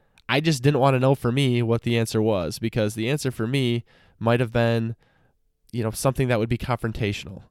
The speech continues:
or it might have been something where I was just afraid of what she might say or afraid of where the conversation might go. So instead of taking it head on, I ignored it, and ignoring it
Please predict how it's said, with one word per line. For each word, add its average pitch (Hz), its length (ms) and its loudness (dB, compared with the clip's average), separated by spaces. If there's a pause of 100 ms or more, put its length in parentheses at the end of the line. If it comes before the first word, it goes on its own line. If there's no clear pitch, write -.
(100)
or 120 220 2
it 117 40 -2
might 131 180 2
have 135 60 2
been 127 140 -2
something 113 560 -6 (440)
where 117 140 2
I 113 100 4
was 117 180 0
just - 260 -8
afraid 120 640 2 (100)
of 110 120 -4
what 110 180 -2
she 123 140 -4
might 110 220 -4
say 107 460 -4
or 107 120 -2
afraid 127 440 0
of 110 80 -4
where 110 160 -2
the 110 80 -6
conversation 107 680 -4
might 98 160 -6
go. 92 300 -6 (380)
So - 180 -2
instead 147 360 2
of 156 240 2 (420)
taking 135 360 0
it 120 240 0
head 110 240 -4
on, 147 440 0 (520)
I 101 120 -4
ignored 117 340 6
it, - 140 -2 (720)
and 113 180 0
ignoring 131 420 4
it 127 180 2